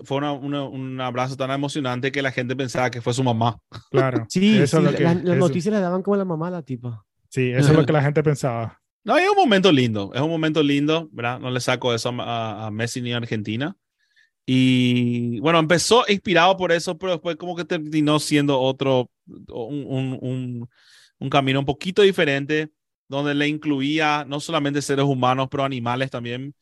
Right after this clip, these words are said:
Speaker 1: que, que fueron parte de la historia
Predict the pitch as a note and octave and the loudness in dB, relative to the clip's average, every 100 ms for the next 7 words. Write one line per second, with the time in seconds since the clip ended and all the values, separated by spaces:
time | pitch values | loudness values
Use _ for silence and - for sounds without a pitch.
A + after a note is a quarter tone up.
0 | _ - - - D3 D3+ D3+ - _ _ | _ -20 -18 -2 2 2 0 -4 _ _
1 | _ D3+ D3 F3+ G#3 E3+ - D#3 D#3 D3+ | _ -8 -4 -2 -2 -4 0 2 2 -2
2 | D#3+ D#3+ - _ _ _ C#3 C#3+ C#3 C#3 | -6 -8 -12 _ _ _ -6 -4 -2 -4
3 | C3+ C#3 B2 - B2+ B2+ B2+ B2 B2 | -4 -4 -4 -2 0 0 0 -2 -4